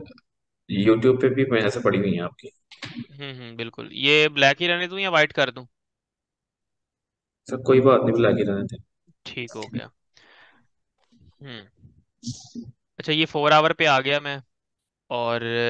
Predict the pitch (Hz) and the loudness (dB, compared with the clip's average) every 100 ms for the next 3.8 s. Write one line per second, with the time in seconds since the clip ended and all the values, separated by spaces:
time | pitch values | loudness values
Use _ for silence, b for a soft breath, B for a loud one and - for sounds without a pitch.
0 | 120 120 _ _ _ _ _ _ _ - | -4 -8 _ _ _ _ _ _ _ 2
1 | 151 147 120 143 135 147 143 127 139 139 | 2 2 -4 -4 -2 4 4 6 2 4
2 | 131 131 135 131 - 127 123 - 135 143 | 4 4 2 0 0 -2 -4 -10 -6 2
3 | 135 139 147 143 131 131 131 | 4 4 4 6 4 2 -2